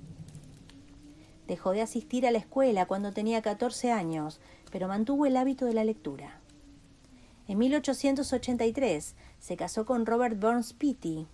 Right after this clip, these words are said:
un periodista de Chicago. Pitti escribió más de ochocientas columnas, editoriales e historias en el World Herald, ofreciendo una voz a las mujeres fronterizas. No limitó sus artículos a piezas sociales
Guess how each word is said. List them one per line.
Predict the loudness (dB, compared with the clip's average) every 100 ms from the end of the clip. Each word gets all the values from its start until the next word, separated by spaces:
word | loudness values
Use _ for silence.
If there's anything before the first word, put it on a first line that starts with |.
| -10
un | -4
periodista | -2 2 4 2 0
de | -2
Chicago. | -2 -4 -4 -6 -8 -16 -20 -20 -20 -20 -20 -20 -20 -20 -20 -20 -20 -18 -10
Pitti | -6 -2
escribió | -2 0 0 2 2
más | 2
de | 2
ochocientas | 0 -2 0 4 4 2
columnas, | 0 2 4 2 0 -2 -6 -6
editoriales | -4 -2 0 2 2 0 -2 -6 -6
e | -4
historias | -4 -2 0 2 0 -4 -8 -6
en | -6
el | 0
World | 2 0 0
Herald, | 0 0 0 -4 -10 -14 -20 -18 -8
ofreciendo | -6 -6 -2 0 2
una | 2 2
voz | 4 2 2 -2
a |
las | -2
mujeres | -2 -2 -2 -2
fronterizas. | -4 -4 -6 -8 -12 -14 -18 -20 -20 -20 -20 -20 -20 -20 -20 -20 -20 -20 -12 -6
No | 0
limitó | 4 4 4 0
sus | 0 0
artículos | 0 -2 0 2 2
a | 0
piezas | -2 -2 -2
sociales | -2 -2 2 2 2 -4 -10